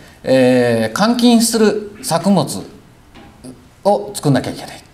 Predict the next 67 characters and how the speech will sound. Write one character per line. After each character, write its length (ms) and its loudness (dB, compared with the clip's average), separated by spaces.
そ 260 2
う 40 0
い 100 2
う 60 0
と 100 2
こ 80 4
ろ 100 4
で、 320 0
え 540 -2
ー、 280 -18
始 280 0
め 100 2
て 200 -4
き 100 -10
た 100 0
の 120 -2
が、 340 0
こ 80 0
の 100 0
就 320 0
業 240 2
先 300 -4
を 120 0
作 200 -4
る、 120 -6
あ 120 0
る 80 2
い 60 2
は 100 2
産 340 0
業 160 2
を 220 2
起 40 -10
こ 100 -2
し 100 -6
て、 300 -2
ま 160 2
ず 80 2
は 100 4
農 220 4
業 220 4
で 100 2
産 240 2
業 240 0
を 40 -8
起 60 -12
こ 80 0
し 100 -4
て、 200 -4
え 1200 -4
ー、 20 -14
経 240 2
済 240 2
的 180 -2
な 120 4
自 120 0
立 200 0
の 120 4
道 80 0
づ 400 -6
け 80 0
も 140 2
し 100 -2
て 100 -2
や 80 2
る 80 -4
と。 220 -8